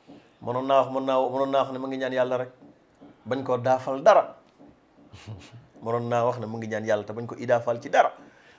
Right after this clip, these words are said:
Mënoon naa wax ne mu ngi ñaan borom bi yem ca, waaye daf ne mu ngi ñaan te ka muy ñaan mooy yilif néeg bi, ndax coow li coowal néeg bi la.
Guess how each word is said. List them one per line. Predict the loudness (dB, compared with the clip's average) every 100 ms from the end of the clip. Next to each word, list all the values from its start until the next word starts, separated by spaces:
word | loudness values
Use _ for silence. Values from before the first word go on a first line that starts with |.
| -6
Mënoon | -4 0
naa | 2 2
wax | 0
ne |
mu | -6
ngi | -6 -4
ñaan | -4 -2
borom | -2 -2
bi | -2
yem | -4
ca, | -6 -14 -20 _ _
waaye | -6 -4 -4
daf | -8
ne | -10
mu | -8 -8
ngi |
ñaan | -4 0 0
te | -2
ka | -6
muy | -8
ñaan | -6 -6 -6
mooy | -6 -8 -8 -10
yilif | -6 -6 -6
néeg | -4 -4 -4
bi, | -8 -20 _ -12
ndax | -10 -4
coow | -2
li | -2
coowal | 0 -2
néeg | -2 -6
bi |
la. | -10